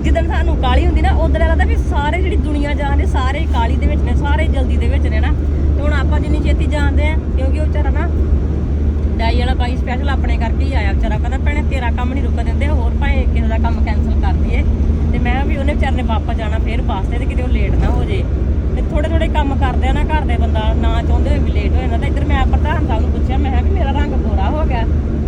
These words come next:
ਕਹਿੰਦੇ, "ਅੱਛਾ, ਮੇਰਾ ਰੰਗ ਗੋਰਾ ਹੋ ਗਿਆ?" ਮੈਂ ਕਿਹਾ, "ਉਧਰ ਤੇ ਚੰਦ, ਸੂਰਜ," ਕਹਿੰਦੇ, "ਸੂਰਜ ਕੇ ਚੰਦ ਕੇ ਹੋਰ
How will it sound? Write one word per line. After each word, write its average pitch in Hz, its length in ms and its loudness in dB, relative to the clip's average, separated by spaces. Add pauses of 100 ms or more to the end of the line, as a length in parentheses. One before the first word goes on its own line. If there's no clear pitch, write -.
ਕਹਿੰਦੇ, - 200 0
"ਅੱਛਾ, - 140 -2
ਮੇਰਾ 247 300 -2
ਰੰਗ 294 220 0
ਗੋਰਾ 254 260 0
ਹੋ 285 60 0
ਗਿਆ?" 269 100 0
ਮੈਂ 254 140 -2
ਕਿਹਾ, 285 40 0
"ਉਧਰ 285 220 0
ਤੇ 302 120 -2
ਚੰਦ, 262 560 -2
ਸੂਰਜ," - 340 -2
ਕਹਿੰਦੇ, - 240 0
"ਸੂਰਜ - 560 0
ਕੇ - 180 0
ਚੰਦ - 260 0
ਕੇ - 160 0
ਹੋਰ 339 120 2